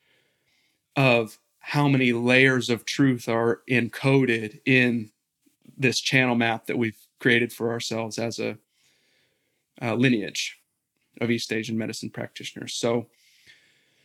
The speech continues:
when I look at a map of the channels, I look at my wall chart that has the channels up. I see dots, I E points, connected by lines.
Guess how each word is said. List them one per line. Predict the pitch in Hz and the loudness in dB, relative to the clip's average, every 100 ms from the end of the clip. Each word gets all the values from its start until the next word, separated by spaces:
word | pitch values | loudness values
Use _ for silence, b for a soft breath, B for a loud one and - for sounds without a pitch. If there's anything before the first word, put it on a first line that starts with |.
| b b b - | b b b 0
when | 151 | 4
I | 156 190 | 6 6
look | 160 151 | 4 4
at | 135 120 _ _ _ _ _ _ - | 2 2 _ _ _ _ _ _ -2
a | |
map | 139 127 127 127 | 2 4 4 2
of | 120 | -2
the | 117 | -4
channels, | - 113 104 101 - - - | -2 -2 -4 -6 -10 -14 -4
I | 131 | 0
look | 131 | 0
at | - | 0
my | 131 | 0
wall | 123 123 113 | 2 2 0
chart | - 98 - | -2 -4 -4
that | 113 | -4
has | 110 110 | -2 -2
the | 113 | -2
channels | - 104 87 - | -2 -2 -4 -10
up. | - - _ _ _ _ _ _ _ _ _ _ _ _ _ | -14 -16 _ _ _ _ _ _ _ _ _ _ _ _ _
I | 135 151 | 4 4
see | - 139 127 123 131 - | 4 4 4 2 -4 -4
dots, | 120 120 170 - - - _ _ _ _ _ _ _ _ - | 2 4 2 -2 -8 -10 _ _ _ _ _ _ _ _ -4
I | 120 | 0
E | 120 120 | 0 0
points, | - 123 147 - - - _ _ _ _ _ _ _ _ _ _ _ _ | 0 0 0 -2 -10 -14 _ _ _ _ _ _ _ _ _ _ _ _
connected | 139 131 - 117 | 0 0 -2 -2
by | 117 | -2
lines. | 117 107 - 123 - | -2 -8 -12 -12 -14